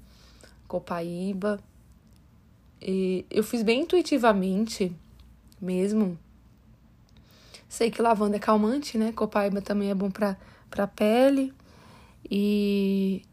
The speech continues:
e eu fiz bem intuitivamente. E é porque às vezes eu, a gente fica querendo saber, assim, "Ai, eu não sei como fazer e tal." E eu tenho muito disso também. A gente quer saber a informação, por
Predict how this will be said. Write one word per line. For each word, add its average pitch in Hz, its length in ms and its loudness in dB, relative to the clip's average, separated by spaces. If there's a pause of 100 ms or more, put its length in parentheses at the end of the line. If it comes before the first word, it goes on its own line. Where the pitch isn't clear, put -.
(320)
e 208 80 -4
eu 214 120 0
fiz 226 180 -4
bem 240 200 -2
intuitivamente. 226 1080 -2 (640)
E 240 100 -6
é 254 160 -4 (100)
porque 269 240 -4
às 269 160 2
vezes 262 240 2
eu, 262 140 4
a 226 60 -4
gente 240 240 -6
fica 233 360 -6 (220)
querendo 226 320 0
saber, 208 320 -6 (180)
assim, 214 260 -8
"Ai, 226 160 -2
eu 214 40 2
não 220 80 0
sei 247 260 -2
como 247 220 -6
fazer 220 640 -4
e 220 60 -8
tal." 247 260 -8 (840)
E 220 160 0
eu 240 80 0
tenho 269 220 -2
muito 269 240 0
disso 208 280 -4
também. 208 440 -2 (960)
A 196 160 -2
gente 190 220 -4
quer 208 140 -2
saber 196 260 -6
a 196 40 0
informação, 196 600 -2
por 196 180 -6